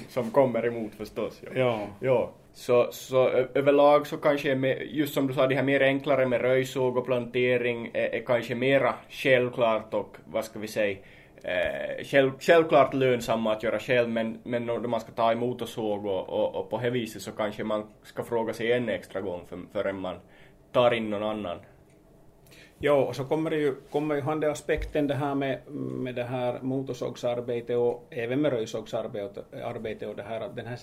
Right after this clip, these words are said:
Speaker 2: den här säkerheten, arbetssäkerheten.
Speaker 1: Ja. Ja, precis. Ja.
Speaker 2: Att det här är ju alltid risker med, när man får med motorsåg
Speaker 1: Mm.
Speaker 2: till skogen, att man det här, att det kä-, hä-, händer något misstag.
Speaker 1: Ja,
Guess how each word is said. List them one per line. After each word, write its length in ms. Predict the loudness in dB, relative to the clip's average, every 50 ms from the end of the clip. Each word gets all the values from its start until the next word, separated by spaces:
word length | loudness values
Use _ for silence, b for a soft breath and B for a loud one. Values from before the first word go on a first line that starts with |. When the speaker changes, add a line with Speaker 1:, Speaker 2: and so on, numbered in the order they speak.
| -14 -14
Speaker 2:
den 120 | -12 -10 -8
här 60 | -8
säkerheten, 640 | -6 -6 -6 -6 -6 -8 -8 -10 -10 -10 -10 -6 -4
arbetssäkerheten. 840 | -4 -4 -4 -8 -8 0 2 2 2 2 0 -4 -10 -14 -16 -18 -20
Speaker 1:
Ja. 80 | -20 -20 -20 _ _ _
Ja, 320 | 2 2 4 4 2 -2 -8
precis. 380 | -14 -10 -10 -8 -8 -8 -10 -12 -14 -14 -16 -20 _ _
Ja. 320 | -4 -2 -2 -2 -2 -6 -10 -16 -12
Speaker 2:
Att 200 | -12 -12 -10 -8
det 60 | -8
här 120 | -8 -6 -4
är 40 |
ju 120 | -2 0 0
alltid 280 | 0 -2 -2 -4 -4
risker 340 | -4 -4 -4 -4 -6 -6 -6
med, 180 | -6 -6 -8 -10 -10 -10
när 60 | -10
man 120 | -10 -8 -8
får 100 | -8 -8
med 140 | -8 -6 -6
motorsåg 380 | -8 -6 -6 -6 -4 -4 -4
Speaker 1:
Mm. 100 | -4 -6
Speaker 2:
till 100 | -8 -10
skogen, 380 | -12 -12 -14 -14 -12 -12 -12 -12
att 120 | -12 -12
man 140 | -12 -10 -10
det 80 | -10 -8
här, 220 | -8 -8 -8 -8 -10 -14 -18 -20 -20 -20 -18 -18
att 100 | -14 -12
det 60 | -12
kä-, 340 | -12 -12 -14 -8 -8 -8 -8 -6
hä-, 220 | -6 -6 -6 -6 -6
händer 260 | -6 -6 -4 -4 -4 -6
något 100 | -6 -8
misstag. 380 | -8 -10 -12 -14 -18 -18 -18 -18 -20 -12 -2
Speaker 1:
Ja, 300 | 2 2 2 2 2 -4